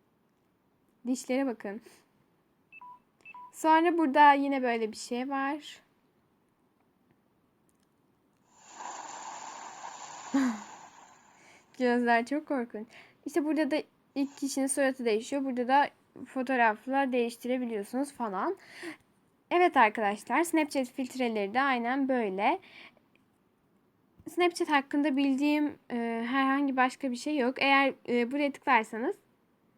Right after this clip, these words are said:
snap çekiyorsunuz. E, bu snap'i şuraya tıklayarak ya hikayenizde paylaşıyorsunuz ya da bu arada mesaj geldi, özür diliyorum. Ya da işte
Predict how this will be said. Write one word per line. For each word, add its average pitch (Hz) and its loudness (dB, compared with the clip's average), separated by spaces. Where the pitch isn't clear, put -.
snap 294 0
çekiyorsunuz. 214 -2
E, 214 -6
bu 285 -2
snap'i 277 -2
şuraya 262 0
tıklayarak 247 -2
ya 330 2
hikayenizde 294 4
paylaşıyorsunuz 233 0
ya 285 2
da 285 4
bu 262 2
arada 254 2
mesaj 247 -2
geldi, 208 -6
özür 240 2
diliyorum. 220 0
Ya 320 4
da 339 6
işte 370 2